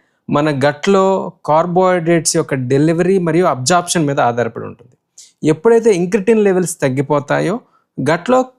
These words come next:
కార్బోహైడ్రేట్ అబ్జార్ప్షన్ పెరుగుతుందో, అప్పుడు హైపర్‌గ్లైసీమియా పెరుగుతుంది. అలాగే మనందరికీ తెలిసిందే ప్యాంక్రియాస్.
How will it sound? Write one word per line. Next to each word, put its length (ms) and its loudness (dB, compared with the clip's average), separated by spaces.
కార్బోహైడ్రేట్ 840 0
అబ్జార్ప్షన్ 840 -2
పెరుగుతుందో, 720 0
అప్పుడు 400 2
హైపర్‌గ్లైసీమియా 800 -2
పెరుగుతుంది. 480 -10
అలాగే 520 0
మనందరికీ 500 2
తెలిసిందే 440 0
ప్యాంక్రియాస్. 800 -2